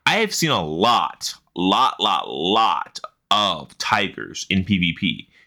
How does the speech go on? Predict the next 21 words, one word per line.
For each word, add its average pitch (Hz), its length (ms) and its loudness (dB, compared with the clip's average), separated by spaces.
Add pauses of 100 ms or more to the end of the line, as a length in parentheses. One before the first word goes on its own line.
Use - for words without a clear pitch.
(200)
In 123 120 0
Arena 123 200 2
Battlegrounds, 147 640 0
there's 113 240 -2
literally 135 500 0 (160)
almost 127 440 0
always 101 500 2
at 82 140 0
least 95 180 -4
one 101 460 0
person 127 480 -2
on 107 240 0
my 117 180 0
team 104 420 -2 (180)
who's 143 300 2
riding 113 440 2
it. 50 180 -6 (100)
And 123 140 2
I'm 156 80 -2
like, 143 280 -2 (520)
"What?" - 380 -4